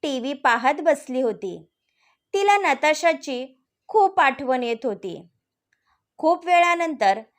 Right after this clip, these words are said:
तिच्या फोनची रिंग वाजली. तसा तिने फोन पाहिला. फोन विक्रमचा होता.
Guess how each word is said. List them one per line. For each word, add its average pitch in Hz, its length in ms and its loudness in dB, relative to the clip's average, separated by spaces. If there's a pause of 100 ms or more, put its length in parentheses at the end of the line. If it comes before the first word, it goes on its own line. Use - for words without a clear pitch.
(380)
तिच्या 320 340 0
फोनची 269 880 -4
रिंग 285 300 -2
वाजली. 170 500 -2 (600)
तसा 220 260 4
तिने 247 400 -4 (260)
फोन 254 280 0
पाहिला. 180 480 -6 (600)
फोन 240 300 2 (200)
विक्रमचा 226 600 -2
होता. 180 320 -10